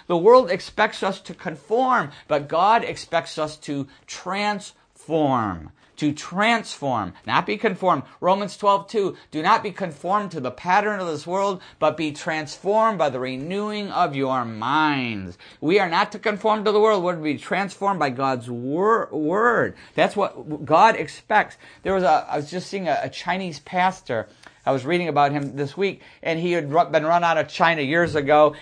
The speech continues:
and now he's living in the United States. But he, he had advice for Christians and pastors in the U S, seeing how we're handling this very minor persecution compared to what they see in China. And he said,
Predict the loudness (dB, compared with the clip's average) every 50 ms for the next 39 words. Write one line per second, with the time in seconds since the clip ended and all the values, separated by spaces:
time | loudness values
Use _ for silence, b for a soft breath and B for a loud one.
0 | B B 0 2 2 2 2 2 0 0 0 0 0 -2 -2 -2 0 2 2 2
1 | 0 0 2 2 2 2 0 -4 b b b b b b 4 4 4 2 -2 -2
2 | -2 -4 -6 -4 -2 2 4 6 6 6 4 2 4 6 6 6 6 2 -2 0
3 | 2 2 4 2 2 -2 -6 -2 -2 0 0 -2 -4 -8 -8 -8 -8 -8 -10 -10
4 | -8 -4 0 2 2 2 0 -2 -8 -8 -8 -6 -6 -4 -2 -2 2 4 4 4
5 | 4 2 0 B B B B -10 -4 -2 -2 -2 -2 -2 0 4 6 6 6 6
6 | 6 4 2 2 2 2 2 2 0 0 0 0 0 -2 -4 -6 -6 -6 -6 -6
7 | -6 -6 -8 -10 B B B B -20 -20 -18 -18 -18 -20 -20 -20 -16 -10 -6 -4
8 | -4 -4 -4 -6 0 4 6 6 6 6 2 2 4 4 4 4 4 0 -4 -2
9 | 0 0 0 -2 -4 -4 -2 -2 -2 -2 -2 -4 -6 -6 -4 -2 -2 0 0 0
10 | 0 -2 -2 -2 -4 -4 -4 -6 -6 -6 -6 -6 0 2 4 4 4 2 -2 -6
11 | -6 B B B B B B B -4 -2 -2 -2 -2 -6 b b b b 0 0
12 | 0 2 6 8 8 8 6 2